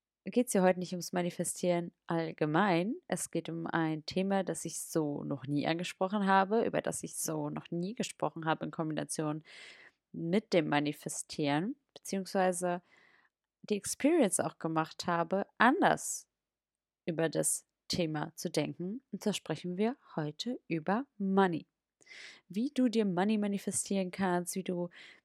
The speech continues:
einfach, einfach Geld manifestieren. Darum geht es heute.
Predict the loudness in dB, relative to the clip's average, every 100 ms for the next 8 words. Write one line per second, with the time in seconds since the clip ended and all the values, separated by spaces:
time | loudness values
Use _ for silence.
0 | _ -8 -6 -4 -4 -4 -6 0 0 0
1 | -2 -4 -4 -8 -8 -8 -8 -8 -12 _
2 | 0 2 2 0 -6 0 0 0 -6 -6
3 | -4 -4 -6